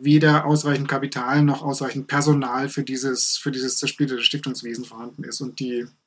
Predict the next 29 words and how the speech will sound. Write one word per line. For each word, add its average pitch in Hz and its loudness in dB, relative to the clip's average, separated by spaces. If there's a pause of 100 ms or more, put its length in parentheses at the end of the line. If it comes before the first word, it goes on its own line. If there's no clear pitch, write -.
(920)
äh, 131 0
Stiftungsrechtsreform 127 -2
schafft. - -2 (340)
Vielleicht 175 6
nicht 165 6
ganz 170 6
in 175 4
dem 160 6
Umfang, 165 4
wie 151 4
man's 143 4
erwartet 151 0
hätte, 151 0
aber 131 -4
doch 131 -8
ansatzweise, 135 -6 (440)
äh, 135 -2
Möglichkeiten, 131 0
sozusagen 127 -6
auch 131 -8
diese 127 -6
Stiftungslandschaft 127 -4
wieder 131 -6
ein 117 -10
bisschen, 120 -2
äh, 120 -8
zu, 120 -2
zu 147 -2
konsolidieren. 117 -6